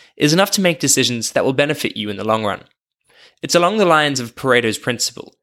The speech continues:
basically that most things in life are not distributed evenly. You can get eighty percent of the outputs from just twenty percent of the input.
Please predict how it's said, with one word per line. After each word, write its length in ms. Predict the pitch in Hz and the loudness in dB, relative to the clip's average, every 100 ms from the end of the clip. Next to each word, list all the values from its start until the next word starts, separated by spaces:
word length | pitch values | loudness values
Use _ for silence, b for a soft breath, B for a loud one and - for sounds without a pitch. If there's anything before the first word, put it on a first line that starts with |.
| _ _ _ _ | _ _ _ _
basically 680 | 147 160 - 147 139 135 - | 0 0 0 0 0 -2 -6
that 160 | - 131 | -4 0
most 260 | 160 196 - | 2 2 2
things 220 | 156 135 | 0 0
in 100 | 127 | 0
life 300 | 113 113 - 131 | 0 -2 -8 -4
are 60 | |
not 180 | 139 170 | -2 0
distributed 580 | 196 - 131 113 104 101 | -2 0 0 0 -2 -2
evenly. 460 | 113 113 98 - _ _ _ _ _ | -2 -2 -8 -12 _ _ _ _ _
You 120 | 151 | -2
can 80 | 175 | 0
get 220 | 160 - 147 | 0 0 0
eighty 200 | 165 185 | -2 0
percent 400 | 170 - 147 - | -2 0 -2 -2
of 80 | |
the 100 | 123 | -2
outputs 420 | 113 113 123 101 - | 0 -2 -4 -6 -6
from 200 | - 135 | -6 -2
just 240 | 143 - | -2 -2
twenty 280 | - 160 156 | -2 -2 -2
percent 400 | 127 - 120 - | -2 -2 -2 -6
of 100 | 107 | -10
the 160 | 110 110 | -6 -6
input. 340 | 113 - - | -6 -10 -16